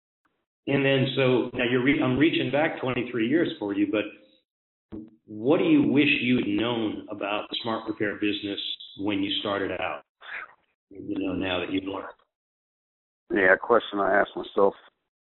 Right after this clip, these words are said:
Speaker 2: a lot, actually. Uh, started a detail shop when eighteen, which was cool. Just out of school, you're not, you know,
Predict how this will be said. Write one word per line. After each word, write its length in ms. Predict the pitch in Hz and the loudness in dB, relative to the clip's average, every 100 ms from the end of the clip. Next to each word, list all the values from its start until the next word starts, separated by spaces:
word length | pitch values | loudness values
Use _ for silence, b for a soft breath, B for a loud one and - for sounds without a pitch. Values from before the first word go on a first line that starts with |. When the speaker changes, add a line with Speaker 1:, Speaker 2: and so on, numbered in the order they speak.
| _ | _
Speaker 2:
a 80 | - | -4
lot, 300 | 87 104 - 95 | 4 4 4 0
actually. 440 | 98 - 104 104 - - | -2 0 2 2 2 0
Uh, 380 | 110 107 98 92 - _ _ _ _ _ _ _ | 6 8 6 2 -6 _ _ _ _ _ _ _
started 340 | 139 135 120 | 6 6 4
a 40 | |
detail 400 | 110 143 - 113 104 | 0 -2 0 0 0
shop 260 | 120 110 - | 0 0 0
when 140 | 110 | -6
eighteen, 460 | 110 110 - 131 117 | -4 -6 -6 -6 -4
which 140 | 98 - | -4 -10
was 80 | 101 - - | -20 -6 2
cool. 440 | 123 117 110 101 - - | 4 4 2 -4 -10 -10
Just 160 | 117 - _ - | -10 -10 _ 2
out 180 | 120 | 4
of 60 | 110 - | 4 0
school, 420 | - 123 120 110 98 | 2 4 4 2 2
you're 160 | 107 | 0
not, 240 | 113 110 98 _ _ _ _ _ _ _ _ | 2 0 -2 _ _ _ _ _ _ _ _
you 140 | 113 | -2
know, 200 | 107 98 | 0 0